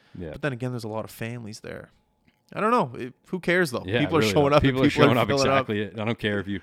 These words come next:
Speaker 1: seven oh five, you know, whatever, <laughs> like, five minutes late. Just, just come and watch.
Speaker 2: Yeah, it's a great time. Anyone that hasn't seen a game yet,
Speaker 1: Yeah.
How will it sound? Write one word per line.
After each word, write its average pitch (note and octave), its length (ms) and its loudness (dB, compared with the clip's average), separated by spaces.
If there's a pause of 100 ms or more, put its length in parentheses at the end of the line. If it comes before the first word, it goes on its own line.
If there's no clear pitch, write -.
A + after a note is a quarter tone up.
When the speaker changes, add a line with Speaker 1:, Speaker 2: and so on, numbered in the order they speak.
(340)
Speaker 1:
seven A#2 280 0
oh A2 120 2
five, G#2+ 440 0
you A#2 120 -4
know, G2+ 160 -2
whatever, G#2 320 -2 (160)
<laughs> - 200 -6
like, G#2 160 -6
five G2+ 200 -6
minutes G2 240 -10
late. F#2+ 180 -8 (160)
Just, - 300 -18
just - 180 -8
come G2+ 160 -2
and F#2+ 100 -8
watch. F#2+ 300 -10 (380)
Speaker 2:
Yeah, A#2 240 -6
it's A#2 160 -10
a - 20 -6
great A#2 240 -4
time. A2+ 300 -6
Anyone A#2 240 -4
that A#2 100 -4
hasn't G#2+ 300 -2
seen A#2+ 420 -6
a G#2+ 80 -8
game A2+ 380 -8
yet, A2 380 -10 (600)
Speaker 1:
Yeah. F#2 160 -8